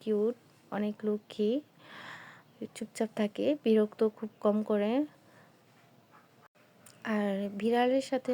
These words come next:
আপনি যত নরম ভদ্র আচরণ করবেন, ও কিন্তু সেম আপনার সাথে অমনটাই করবে,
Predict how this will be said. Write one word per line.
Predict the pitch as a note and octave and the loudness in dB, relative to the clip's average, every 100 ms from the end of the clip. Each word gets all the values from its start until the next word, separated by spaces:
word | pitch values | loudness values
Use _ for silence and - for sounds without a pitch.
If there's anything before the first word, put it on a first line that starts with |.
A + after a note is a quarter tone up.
| B3 | -2
আপনি | A#3+ A#3+ A#3+ A3 | -2 -2 -2 0
যত | A3+ A#3 A3+ | 0 0 0
নরম | A3 G#3+ G#3+ A3+ G#3+ | 2 2 2 0 0
ভদ্র | A3 G#3 A3 G#3+ | -4 -2 0 0
আচরণ | G#3+ A3+ A3 A3 G#3+ | 0 0 0 -2 0
করবেন, | G#3+ G#3 A#3 D4 - - - - - | 0 2 0 0 -4 -20 -20 -6 6
ও | C#4+ D4+ C#4+ | 10 10 8
কিন্তু | C#4+ C4+ C4+ - | 2 4 2 6
সেম | B3+ B3 A3+ | 6 6 0
আপনার | - A3+ A#3 | -2 -6 -4
সাথে | A#3 A#3 C4 C#4 - - | 0 4 4 4 0 4
অমনটাই | C4+ C4 A3+ F#3+ F#3 | 6 6 2 -2 -4
করবে, | F3+ | -4